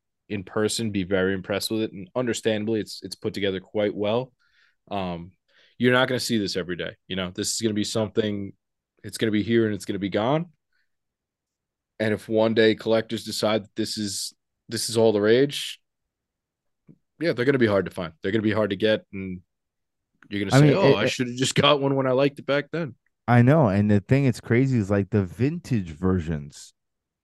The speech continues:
Speaker 2: they go for over ten thousand dollars these
Speaker 1: Yeah,
Speaker 2: days.
Speaker 1: right. So,
Speaker 2: So, I mean,
Speaker 1: we know how that goes.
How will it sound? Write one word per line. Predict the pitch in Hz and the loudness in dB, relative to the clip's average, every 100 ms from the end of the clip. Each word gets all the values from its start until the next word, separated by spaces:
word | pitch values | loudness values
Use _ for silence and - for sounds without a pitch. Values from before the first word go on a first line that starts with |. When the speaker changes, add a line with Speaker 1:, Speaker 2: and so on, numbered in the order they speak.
| _ _ _ _ | _ _ _ _
Speaker 2:
they | 98 131 | 4 4
go | 170 143 | 8 6
for | - 104 | 8 6
over | 95 95 90 - | 8 6 2 2
ten | 110 95 | 0 2
thousand | 92 90 92 90 | 2 2 0 0
dollars | 87 85 80 | 0 0 -4
these | 85 113 | -4 -2
Speaker 1:
Yeah, | 98 | -2
Speaker 2:
days. | 64 78 - _ | -2 -8 -16 _
Speaker 1:
right. | 92 82 76 _ | -4 -2 -6 _
So, | - 85 80 _ _ _ _ _ _ _ _ _ _ _ _ | -6 -6 -8 _ _ _ _ _ _ _ _ _ _ _ _
Speaker 2:
So, | - - 98 95 95 76 | 0 6 8 8 6 6
I | 104 | 6
mean, | 107 104 101 92 | 6 6 4 0
Speaker 1:
we | 110 | -2
know | 98 | -2
how | 92 | -2
that | 87 85 | -2 -4
goes. | 85 85 - | -6 -12 -14